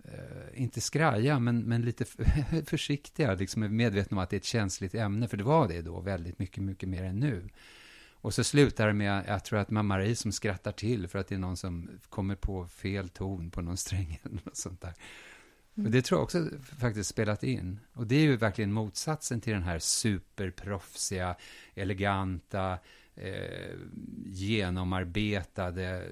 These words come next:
Speaker 1: stora musikalnumret eller liksom, eller, eh, ja, mellon, det, som är väldigt producerad och allting är precis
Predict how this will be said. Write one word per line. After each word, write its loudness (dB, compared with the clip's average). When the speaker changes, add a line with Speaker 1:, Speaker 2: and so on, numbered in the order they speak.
Speaker 1:
stora -4
musikalnumret -2
eller -6
liksom, -6
eller, -6
eh, -14
ja, -2
mellon, 0
det, -10
som -4
är -6
väldigt -4
producerad 0
och -8
allting -4
är -4
precis -4